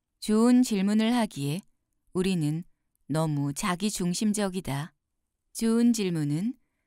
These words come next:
다른 사람의 생각과 경험의 세계로 들어가고 싶다는 생각에서 출발한다. 그런데 우리는 다른 사람의 생각과 경험이 자신의 것만 못하다고 생각한다.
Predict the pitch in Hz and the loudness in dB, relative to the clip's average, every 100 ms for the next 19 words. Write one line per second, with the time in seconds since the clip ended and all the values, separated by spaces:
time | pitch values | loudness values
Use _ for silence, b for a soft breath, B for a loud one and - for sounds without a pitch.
0 | _ _ - 220 214 247 254 190 185 214 | _ _ -8 -4 0 0 0 0 0 0
1 | 226 226 277 240 226 - - 143 202 _ | 0 2 2 2 0 -2 -4 -4 -4 _
2 | _ _ _ - 185 196 220 233 - 240 | _ _ _ -2 0 2 2 2 0 -2
3 | 226 214 147 143 143 220 220 220 214 220 | 0 -2 -2 -6 -4 0 0 0 0 -2
4 | - - 208 214 277 240 233 190 156 - | -4 -4 -2 -2 -2 0 0 -4 -6 -8
5 | 135 - _ _ - - 220 202 202 202 | -10 -14 _ _ -10 -4 -2 0 0 -2
6 | 185 147 180 _ _ _ _ _ _ _ | -4 -6 -8 _ _ _ _ _ _ _
7 | 165 156 139 147 240 - _ _ _ _ | -6 -4 -2 -4 -6 -8 _ _ _ _
8 | _ - 226 262 277 277 294 202 226 240 | _ -4 2 6 6 4 2 -2 -2 0
9 | 254 214 226 233 233 262 233 226 - - | 0 0 0 0 0 0 0 -2 -4 -6
10 | 147 156 208 180 185 147 139 - _ _ | -4 -4 -4 -2 -2 -2 -4 -8 _ _
11 | _ _ _ _ - 190 170 233 233 226 | _ _ _ _ -8 -6 0 2 2 2
12 | 214 220 226 151 156 226 208 180 98 - | 4 4 2 0 0 0 0 -2 -4 -6
13 | 226 202 190 202 190 170 143 175 | -4 -4 -4 -4 -4 -6 -6 -8